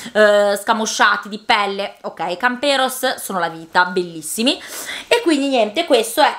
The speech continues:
il vestito che è estremamente lungo, speriamo che, eh, non debba farlo accorciare perché, eh, non lo so,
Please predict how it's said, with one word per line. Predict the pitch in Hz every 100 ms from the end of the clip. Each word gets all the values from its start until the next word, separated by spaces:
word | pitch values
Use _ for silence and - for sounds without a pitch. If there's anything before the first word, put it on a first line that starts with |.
| -
il | 320 233
vestito | 254 285 311 269
che | 240
è | 226
estremamente | 240 - 311 254 262 277
lungo, | 339 214 185 185 214 214 - - -
speriamo | 208 285 220 202
che, | 220 -
eh, | 202 196
non | 208 226
debba | 175 185
farlo | 190 175 180
accorciare | - 190 - 160 156 170
perché, | - - 165
eh, | - 175 160
non | 170 156
lo | 165
so, | - - 147